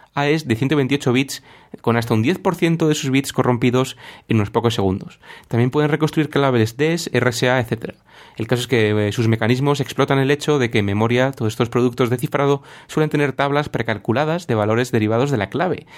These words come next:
y ahí puede estar el problema y quizá el mecanismo de atajo de este exploit, ¿no? Estas tablas que, de las que hablamos se mantienen en ram para mejorar el rendimiento, pero son la base precisamente de estos algoritmos de recuperación de claves. Esta técnica ha demostrado ser exitosa en productos como BitLocker, TrueCrypt y FileVault.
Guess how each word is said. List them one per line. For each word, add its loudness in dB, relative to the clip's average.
y -2
ahí 2
puede 0
estar -2
el 0
problema 0
y -2
quizá -2
el 0
mecanismo 0
de 2
atajo -2
de -2
este 0
exploit, 0
¿no? 0
Estas 0
tablas 0
que, 0
de 0
las -2
que -4
hablamos 0
se 2
mantienen 2
en 0
ram 0
para 0
mejorar 0
el 0
rendimiento, 0
pero 0
son 0
la 2
base 0
precisamente 0
de -2
estos -4
algoritmos 0
de 0
recuperación 0
de 0
claves. -2
Esta 0
técnica 0
ha 4
demostrado 2
ser 0
exitosa 0
en 0
productos 0
como 0
BitLocker, -2
TrueCrypt -2
y 0
FileVault. -2